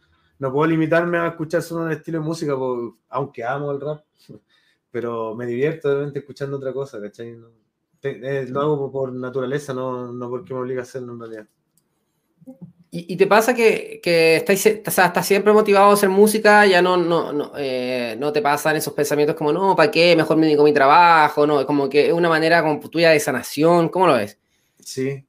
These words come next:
Speaker 1: sí, no, tengo que hacerlo. Es que, mira, la haría igual. Sí, el asunto es que, puta, gracias a lo que tú decís, quizás la constancia, ¿cachai? El esfuerzo,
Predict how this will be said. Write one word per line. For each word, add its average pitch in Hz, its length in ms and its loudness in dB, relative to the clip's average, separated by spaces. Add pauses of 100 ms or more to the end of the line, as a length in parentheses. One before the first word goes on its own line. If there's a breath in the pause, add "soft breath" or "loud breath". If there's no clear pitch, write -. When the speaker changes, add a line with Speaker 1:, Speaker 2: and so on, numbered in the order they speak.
(240)
Speaker 1:
sí, 131 360 -4
no, 139 240 -2
tengo 160 260 -2
que 160 80 0
hacerlo. 175 580 0
Es 151 160 -4
que, 156 200 -2
mira, 175 400 0 (220 soft breath)
la 135 100 0
haría 185 160 4
igual. 175 420 0 (480)
Sí, - 160 -10
el 131 100 -4
asunto 165 400 -8
es 160 140 -6
que, 135 640 -2 (220)
puta, 143 400 -4
gracias 143 400 -4
a 131 340 -6
lo 127 100 -8
que 131 80 -6
tú 135 80 -6
decís, 151 200 -8
quizás 151 260 -6
la 147 80 -4
constancia, 156 640 -8
¿cachai? 160 500 -8 (340)
El 117 120 -12
esfuerzo, 156 720 -8